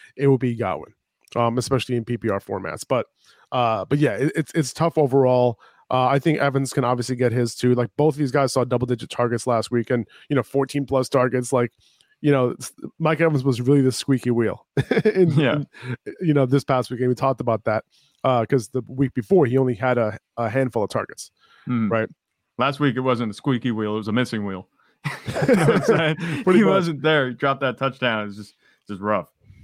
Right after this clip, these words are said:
Speaker 2: But,
Speaker 1: Yeah.
Speaker 2: um, with Chris Godwin, I think Chris Godwin's, you know, the play move, going forward too right now. I think he has a safer floor than Mike Evans. Mike Evans obviously has a ceiling, but Chris Godwin, you know, we said he's been hyper targeted the past four weeks. In three out of the last four weeks, he's had over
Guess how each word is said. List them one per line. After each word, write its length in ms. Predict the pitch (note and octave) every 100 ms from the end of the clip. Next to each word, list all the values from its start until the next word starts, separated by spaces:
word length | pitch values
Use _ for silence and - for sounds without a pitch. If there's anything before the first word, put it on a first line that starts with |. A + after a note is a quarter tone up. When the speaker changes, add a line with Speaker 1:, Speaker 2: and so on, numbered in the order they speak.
| -
Speaker 2:
But, 120 | A2
Speaker 1:
Yeah. 160 | A2 G2+
Speaker 2:
um, 180 | F#2 F#2+ -
with 160 | D3+
Chris 140 | C#3+ A3
Godwin, 280 | F3 F3+ B2+
I 100 | D3
think 200 | F#3 D#3
Chris 180 | D3 C3+
Godwin's, 420 | C#3 B2 A#2+ A2
you 160 | B2
know, 160 | B2+ A2
the 80 | G#2+
play 320 | - A#2+ G#2+
move, 280 | G#2 A2+ G#2
going 240 | - A2 G#2
forward 340 | A2+ G#2 G2
too 200 | B2 A#2
right 160 | A#2 A2+
now. 100 | A2+
I 40 |
think 160 | G#2+ A#2
he 80 | A#2+
has 160 | A2+
a 40 | G2+
safer 300 | B2 A2+ G#2+
floor 320 | - A2+ G#2+
than 100 | G#2+
Mike 200 | G#2+ G#2
Evans. 260 | G#2+ A#2 -
Mike 220 | A#2+ A#2+
Evans 220 | A#2 A2 G#2
obviously 320 | G#2+ F#2+ G#2
has 120 | G2+
a 40 | F#2
ceiling, 340 | A2+ G2+ G2+ - _ _ _
but 200 | G#2+ G2+
Chris 160 | - C#3+
Godwin, 480 | C#3 A2+ A2 G2+ F#2+ _ _ -
you 80 | G#2
know, 80 |
we 100 | F#2+
said 140 | G2+ A2
he's 80 | G#2+
been 100 | G#2+
hyper 220 | A#2 A2
targeted 500 | G#2 G#2+ G#2+ G2 F#2 - _ -
the 60 |
past 260 | G#2+ G#2+ -
four 200 | A2 G2
weeks. 300 | F#2 F#2+ - _ _ _ _
In 360 | B2+ A#2+ A2+ F#2 _ -
three 180 | E3
out 100 | E3
of 40 | C#3
the 60 |
last 240 | B2+ B2 -
four 160 | C3
weeks, 200 | A2+ A2
he's 100 | A2
had 180 | A2+ A2+
over 320 | A#2 A2+ G#2